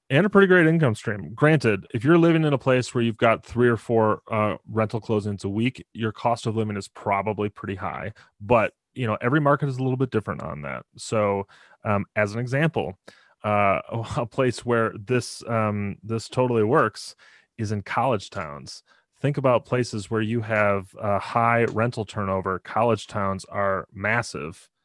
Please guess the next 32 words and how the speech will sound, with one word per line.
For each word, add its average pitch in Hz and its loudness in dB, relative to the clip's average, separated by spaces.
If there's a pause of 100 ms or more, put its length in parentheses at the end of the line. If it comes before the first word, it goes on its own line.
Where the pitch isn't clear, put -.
(180)
in 104 -2
their 98 0
rental 107 -4
turnover. 143 0 (400)
A - -14
professional 127 0
real 135 2
estate 113 0
agent 104 -2
can 117 -8
make 123 -4
a 117 -2
nice 107 -2
living 113 -2
off - -6
of 90 -8
leases 92 -8 (340)
in 110 -2
college 107 0
towns 78 -10
because 104 -6
the - -10
cost - -2
of 104 -4
living, 113 -2
if 110 -12
you 107 -6
don't 107 -2
go 101 -4
to 87 -4
school 151 0
there, 95 0